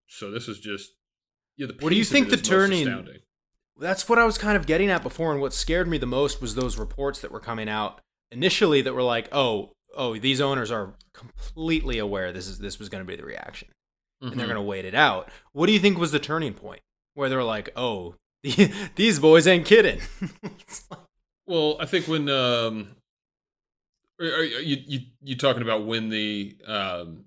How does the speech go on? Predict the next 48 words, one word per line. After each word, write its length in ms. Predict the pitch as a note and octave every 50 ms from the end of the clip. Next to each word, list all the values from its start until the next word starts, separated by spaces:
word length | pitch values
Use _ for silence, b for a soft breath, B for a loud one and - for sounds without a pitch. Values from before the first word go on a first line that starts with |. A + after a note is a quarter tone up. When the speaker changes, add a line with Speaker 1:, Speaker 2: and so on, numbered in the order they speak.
| _ _
Speaker 1:
Super 300 | - - - C3 B2 A#2+
League 180 | A#2 A2+ G#2 G2+
teams 260 | - A2+ A2 A2 G#2+
decided 440 | - G2 - A2+ G#2 G2+ G2+ G2 G2
to 60 | G2
double 240 | G2 G#2 G2+ G2 G2+
back? 300 | - G#2 G2 G2+ A#2 C3 - - _ _ _ _ _ _ _ _ _ _ _ _ _
Speaker 2:
Yeah, 240 | C#3 D3+ C#3 G2 - - - _ _ -
like, 220 | D3+ C3 A#2 A2
what 180 | C3+ C#3+ C#3+ C3
was 140 | A#2+ G#2+ G2
the 60 | G2+
turning 300 | - A#2 A2+ G2+ F2+ E2+
point? 180 | - D2+ - _ _ _ _ _ _ _ _ _ _ _ _ _ _ _ _ _ _ _ _
'Cause 120 | - C3+ B2+
I 120 | B2 A2+
don't 380 | F#2+ - - D3+ D3+ C#3+ C3+ C3
think 140 | C#3 C3 D3+
Speaker 1:
It 40 |
Speaker 2:
it 20 | C3
Speaker 1:
had 60 | -
Speaker 2:
was 80 | F3+ D#3+
Speaker 1:
to 60 | C#3+
Speaker 2:
fans 220 | B2 C3+ C3 A#2+
Speaker 1:
be 60 | A2
Speaker 2:
protesting. 560 | G#2+ G#2 G2+ G2+ G#2+ E2 - - - - - - _ _ _ E3
Speaker 1:
No, 220 | E3 F3 D#3+ C3+
it 60 | B2
had 200 | B2+ D3+ D#3 C#3
to 60 | C3+
be, 640 | B2 A#2 B2 B2 A#2+ A2+ A2 G#2+ G#2 G2 G2 A#2 - -
y-, 200 | A#2 A2 A2 -
y-, 200 | - G#2 G2 - _ _ _ _ _ _ _ _ _ -
well, 220 | C#3+ B2+ A2+ G#2+
the, 560 | G2 G2+ G2 G#2 A2+ A2 A2+ A2 G#2 G2 G2 - -
the, 320 | G2+ A2 G#2+ - - - -
the 80 | A#2 A2+
kickoff 540 | - - - D3 - - A2 G#2+ G#2 G2+ -
would 120 | G#2+ G2+
be 240 | G2+ G#2+ G2+ G2 G2+
uefa 360 | G#2 G#2+ G#2+ G#2+ G2+ - G2+ F#2+
saying 380 | - - G2+ F#2+ F#2+ F#2 G2 F#2+
that 140 | F#2 F2+ - _ _ - _ _
the 280 | D#2+ G2 F#2+ F#2+ F#2+ F#2 - _ _ _ _ -
players 280 | A2+ G2+ G2 F#2+ G2
would 100 | G#2 F#2+ F#2+
lose 320 | G2 G2 F#2+ F#2+ F#2+ -
their 440 | F#2+ F2+ E2 D#2+ C#2 - - _